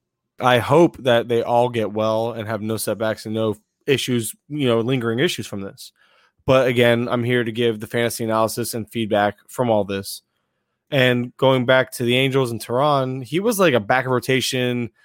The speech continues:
maybe the end of your draft type of guy if you needed just a steady Eddie type, but he's off my draft board in most formats. I mean, I,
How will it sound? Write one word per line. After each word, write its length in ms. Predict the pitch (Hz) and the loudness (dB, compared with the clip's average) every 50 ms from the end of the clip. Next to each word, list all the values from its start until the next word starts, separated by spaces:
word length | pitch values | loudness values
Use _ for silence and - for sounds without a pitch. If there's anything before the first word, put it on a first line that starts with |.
| _ _ _ _ | _ _ _ _
maybe 500 | 113 113 120 127 131 139 143 135 143 139 | -4 0 2 4 4 4 6 4 4 4
the 240 | 127 139 - _ - | 2 0 -2 _ -2
end 220 | 123 127 135 131 | -2 0 0 0
of 120 | 127 120 123 | 0 0 0
your 100 | 123 117 | 0 0
draft 420 | 113 - 117 110 113 120 117 - | 2 2 2 4 4 2 0 -2
type 180 | - 127 110 113 | -4 -6 -6 -6
of 100 | 113 107 | -4 -2
guy 280 | 117 110 110 113 113 | 0 2 2 2 2
if 160 | 113 107 - | 0 -2 -4
you 100 | 117 113 | -6 -8
needed 580 | 113 117 120 123 123 120 120 117 123 120 117 117 | -6 -4 -4 -2 -2 -2 -2 0 0 0 -2 -2
just 320 | 117 123 110 - - - - | -4 -6 -6 -6 -8 -12 -12
a 60 | - | -10
steady 400 | 110 - - - 117 113 113 110 | -10 -6 -2 0 0 0 2 0
Eddie 180 | 113 117 117 107 | 0 0 0 0
type, 260 | - 120 113 117 101 - | 0 0 0 0 0 -2
but 140 | 117 104 - _ _ _ _ _ _ _ | -4 -6 -6 _ _ _ _ _ _ _
he's 200 | - 196 190 160 | -4 0 2 2
off 140 | 160 143 | 2 2
my 100 | 127 131 | 2 0
draft 320 | 113 107 113 110 110 - - | 2 2 4 2 2 0 0
board 240 | 127 120 113 110 110 | 0 0 0 0 0
in 60 | 113 | -2
most 240 | 110 110 107 - - | -4 -4 -4 -6 -8
formats. 520 | - 117 107 107 107 110 107 107 107 - | -6 -6 -4 -2 -2 -2 -2 -2 -4 -4
I 100 | 110 117 | -4 -4
mean, 180 | 113 113 117 113 | -4 -4 -4 -2
I, 460 | 95 120 127 127 123 - 135 135 | -2 -4 -4 -6 -8 -14 -18 -18